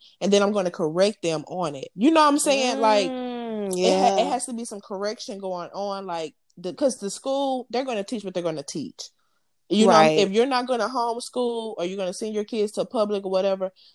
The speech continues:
Speaker 1: like, they're gonna teach what they're gonna teach, but it's gonna be our jobs in order to correct it and to make sure our kids know the knowledge and the true facts.
Speaker 2: Mm-hmm.
Speaker 1: So
Speaker 2: That is, that's facts.
Speaker 1: Right.
Speaker 2: 'Cause my gra-,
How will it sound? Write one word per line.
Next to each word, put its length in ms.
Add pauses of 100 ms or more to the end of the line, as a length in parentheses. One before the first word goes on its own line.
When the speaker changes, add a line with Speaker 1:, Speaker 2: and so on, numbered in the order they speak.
Speaker 1:
like, 180
they're 120
gonna 200
teach 200
what 100
they're 100
gonna 260
teach, 280
but 120
it's 140
gonna 220
be 200
our 280
jobs 420
in 140
order 220
to 180
correct 440
it 120
and 120
to 80
make 200
sure 160
our 280
kids 280
know 100
the 120
knowledge 400
and 120
the 100 (240)
true 300
facts. 800 (380)
Speaker 2:
Mm-hmm. 640
Speaker 1:
So 560
Speaker 2:
That 180
is, 200 (100)
that's 320
facts. 300
Speaker 1:
Right. 320
Speaker 2:
'Cause 120
my 140
gra-, 240